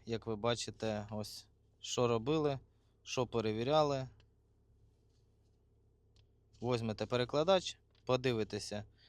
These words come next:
дізнаєтеся вже більш детальніше, що саме робилося, але робилося на офіційній станції.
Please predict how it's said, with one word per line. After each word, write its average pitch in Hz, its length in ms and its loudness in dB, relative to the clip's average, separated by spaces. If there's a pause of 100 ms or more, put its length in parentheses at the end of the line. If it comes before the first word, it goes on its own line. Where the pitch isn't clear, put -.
(180)
дізнаєтеся 113 800 -4
вже 107 120 -8
більш 107 220 -10
детальніше, 147 600 -2
що - 160 -4
саме 139 340 -4
робилося, 123 560 -2
але 117 200 0
робилося 117 440 -2
на 113 120 -2
офіційній 110 500 -6
станції. 107 520 -6